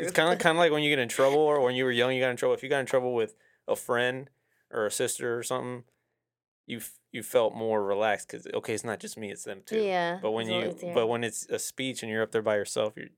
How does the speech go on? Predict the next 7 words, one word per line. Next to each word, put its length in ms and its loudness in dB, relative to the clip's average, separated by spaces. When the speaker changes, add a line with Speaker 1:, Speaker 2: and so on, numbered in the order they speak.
Speaker 2:
if 200 -10
you 140 -12
start, 440 -2
you 100 -8
know, 180 -14
stuttering 720 0
or 220 -8